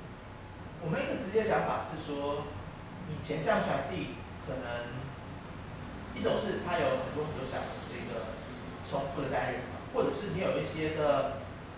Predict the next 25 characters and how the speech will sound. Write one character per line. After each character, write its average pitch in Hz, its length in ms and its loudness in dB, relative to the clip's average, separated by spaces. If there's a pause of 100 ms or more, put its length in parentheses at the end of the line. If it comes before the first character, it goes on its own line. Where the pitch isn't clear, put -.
(140)
呃， 120 280 -2
解， 127 360 -4
你 127 80 -4
的 123 40 -2
数 202 140 -2
值 147 120 0
方 - 200 2
法 - 240 -2
呢， - 240 -6 (100)
它 170 120 2
可 - 140 0
以 - 20 0
一 - 360 -2
步 190 140 0
到 143 240 8
位， - 240 4 (160)
直 135 160 -6
接， 151 400 2 (720)
呃， - 320 -4 (840)
是 - 300 -4
从 - 120 0 (120)
T 170 160 -4
到 - 240 6
T - 160 -2
加 - 240 0